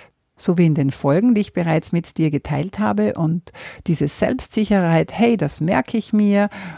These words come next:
und ich kann mich auf mein Gedächtnis verlassen, das ist ja auch das Ziel dieses Podcasts, die möchte ich dir auch mitgeben. Aber ich möchte dir hier ganz bewusst durchaus auch die Zweifel mitgeben,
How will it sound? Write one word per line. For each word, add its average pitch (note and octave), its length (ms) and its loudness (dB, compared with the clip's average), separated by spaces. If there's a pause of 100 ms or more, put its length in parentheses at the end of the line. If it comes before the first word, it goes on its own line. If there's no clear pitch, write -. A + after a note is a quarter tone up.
und D#3 360 2
ich - 140 -6
kann E3 180 2
mich E3 160 2
auf D#3 120 0
mein D#3+ 200 0
Gedächtnis D#3 520 -2
verlassen, B3+ 640 2 (220)
das D#3 120 0
ist E3+ 120 2
ja E3+ 100 2
auch - 120 -2
das - 220 -4
Ziel A3 300 2
dieses C#3 300 0
Podcasts, - 920 -6 (260)
die F3 140 6
möchte E3 340 2
ich E3+ 120 -2
dir - 220 -2
auch - 180 -2
mitgeben. C#3+ 560 -8 (360)
Aber F#3 500 2 (560)
ich - 140 -4
möchte D3 300 0
dir D3 140 2
hier C#3+ 180 2
ganz D3+ 320 0
bewusst A#3 480 -4
durchaus G3+ 540 0
auch - 180 -4
die - 140 -10
Zweifel C#4+ 480 -4
mitgeben, D3+ 640 -2